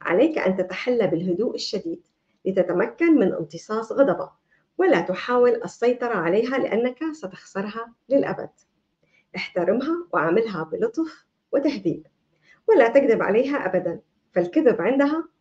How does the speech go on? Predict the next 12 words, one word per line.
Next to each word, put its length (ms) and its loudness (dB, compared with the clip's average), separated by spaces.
من 240 2
كبائر 440 -6
الأمور. 540 -2
ولا 220 8
تغفر 500 0
أبدا 280 -6
لمن 380 2
يكذب 360 -4
عليها، 420 0
بل 140 6
تريد 340 0
دائما 500 2